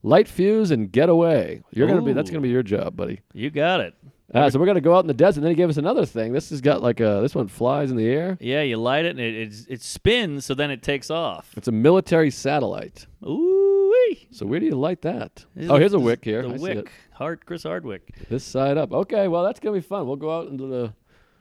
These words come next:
Speaker 1: woods and light some fireworks, which she said is kind of a Southwest tradition.
Speaker 2: Yeah, which, the, again, that, these people are little, little z-,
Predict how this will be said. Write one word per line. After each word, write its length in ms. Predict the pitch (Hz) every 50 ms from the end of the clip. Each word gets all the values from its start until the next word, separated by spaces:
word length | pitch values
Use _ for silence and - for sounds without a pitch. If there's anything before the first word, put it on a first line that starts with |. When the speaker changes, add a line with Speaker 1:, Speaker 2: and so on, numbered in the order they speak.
| _ _ _ _
Speaker 1:
woods 400 | - 101 104 147 185 208 180 131
and 100 | 110 107 107
light 200 | 120 143 160 -
some 120 | - 113
fireworks, 560 | 101 - 131 151 202 208 147 104 95 98 -
which 120 | - 120 -
she 120 | - 240 240
said 180 | - 226 190
is 100 | 160 127 -
kind 180 | - 151 151
of 60 | 143
a 60 | 131 120
Southwest 640 | - - 151 151 151 - 156 151 151 151 - -
tradition. 420 | - 135 117 147 196 - - 160 - -
Speaker 2:
Yeah, 560 | 123 165 214 247 269 285 285 240 156 113 104
which, 240 | 117 135 - - -
the, 120 | 214 233
again, 380 | 226 185 170 208 262 302 294 190
that, 140 | 151 143 143 _
these 160 | - 180 190 -
people 280 | - 202 240 214 214 175
are 40 |
little, 300 | 151 160 202 214 196 165 _ _ -
little 520 | 156 156 151 160 190 226 233 208 185 147
z-, 680 | 135 123 120 117 117 117 117 120 123 120 113 110 107